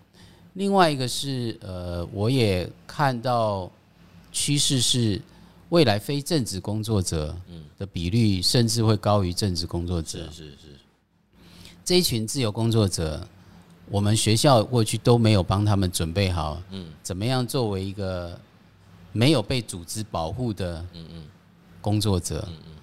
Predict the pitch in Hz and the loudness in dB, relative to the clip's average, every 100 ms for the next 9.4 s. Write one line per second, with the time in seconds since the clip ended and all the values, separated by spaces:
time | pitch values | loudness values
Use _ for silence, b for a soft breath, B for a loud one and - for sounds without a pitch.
0 | - _ - 101 117 120 123 160 143 156 | -20 _ -12 -2 0 2 4 4 2 -6
1 | - 143 117 101 90 87 - 120 113 104 | -6 -8 -4 -4 -4 -8 -8 -6 -4 -4
2 | 113 107 107 104 101 98 98 - 98 107 | -4 -6 -8 -8 -8 -6 -6 -8 -6 -8
3 | 101 95 92 92 B B B B 92 101 | -8 -8 -8 -8 B B B B -4 0
4 | 117 101 92 104 117 107 104 101 123 110 | 0 0 -4 -6 -6 -6 -6 -8 -8 -4
5 | 110 95 101 98 117 110 110 127 101 92 | -4 -4 -6 -8 -6 -6 -6 -4 -4 -4
6 | 98 107 113 101 - 135 131 - 127 104 | -8 -8 -6 -8 -6 -4 -2 -2 -4 -4
7 | 113 101 117 110 110 98 92 90 107 101 | -6 -6 -6 -4 -4 -6 -8 -8 -8 -8
8 | 107 113 104 98 95 92 92 101 104 90 | -8 -10 -8 -10 -8 -10 -10 -8 -8 -6
9 | 98 95 92 87 | -10 -10 -12 -14